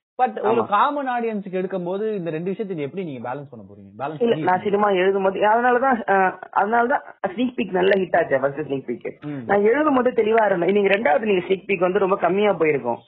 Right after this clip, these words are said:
Speaker 1: ம்.
Speaker 2: ஆனா அது எல்லாமே டெம்பிள் மங்கி ஃபேன்ஸுக்கு ரொம்ப பிடிக்கும் அது.
Speaker 1: ம்.
Speaker 2: படத்துல அதுக்கான பேலன்ஸ் படம் ஃபுல்லா எழுதியிருந்தேன்.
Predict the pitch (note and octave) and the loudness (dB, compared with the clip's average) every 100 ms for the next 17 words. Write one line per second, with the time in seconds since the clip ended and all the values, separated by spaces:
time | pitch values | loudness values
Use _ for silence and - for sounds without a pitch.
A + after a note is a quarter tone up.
0 | - D#3 E3 C4 G#3+ G#3 A3 A3 A3 C4 | -8 0 2 2 2 4 2 2 0 0
1 | B3 G#3 F3+ E3 D#3 D3+ E3+ E3 D3+ D3+ | 0 2 0 2 2 2 0 -2 -2 0
2 | B2+ A#2 A#2+ - D#3 C3+ G#2+ F#3+ B3 B3+ | 0 0 -6 -6 -8 -8 -4 0 0 2
3 | G#3 F3+ F#3 F3 E3+ G#3 G#3 - F3 E3 | 0 0 0 2 2 2 0 0 0 2
4 | F#3+ F3 E3+ E3+ C#3+ | 2 4 2 0 0